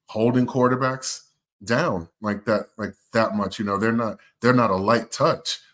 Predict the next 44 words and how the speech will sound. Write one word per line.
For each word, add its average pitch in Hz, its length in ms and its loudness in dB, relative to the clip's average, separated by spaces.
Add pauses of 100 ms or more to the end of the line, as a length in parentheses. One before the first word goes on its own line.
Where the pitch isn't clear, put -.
(140)
or 110 140 2
anything 107 360 0
like 95 220 -4
that, 120 260 -2
but 95 180 -6
they're 117 140 -2
not, 107 340 -2 (320)
th-, 104 140 -4
they're 113 140 2
not 120 200 0
putting 107 220 -2
quarterbacks 110 580 0
in 95 100 -2
the 90 60 -4
gulag, 92 720 -2
um, 95 240 -4
by, 98 240 -2
by 90 200 -10
any 147 200 2
stretch. - 440 -6 (340)
So 101 460 0
I 127 180 2
feel, 127 440 0 (400)
I, 113 260 0
I - 20 6
feel 156 200 0
really 110 280 4
good 110 320 0
about 95 440 0
rolling 98 360 -2 (340)
with 98 200 -4
Tua 107 440 4 (360)
out 110 220 4
there, 117 300 -2
and 107 260 -2
I 107 120 4
wouldn't 107 360 0
be 107 120 0
shocked 120 500 0
at 98 120 -6
all 110 360 -2
if 98 140 -8
this 101 220 -4
man 101 360 -4